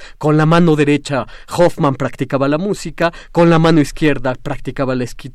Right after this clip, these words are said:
la escritura, con la mano izquierda también Hoffmann practicaba el dibujo, en fin.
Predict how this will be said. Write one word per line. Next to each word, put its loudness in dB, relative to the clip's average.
la -6
escritura, 0
con 2
la 4
mano 2
izquierda -2
también -4
Hoffmann -4
practicaba -6
el -2
dibujo, -4
en -2
fin. 0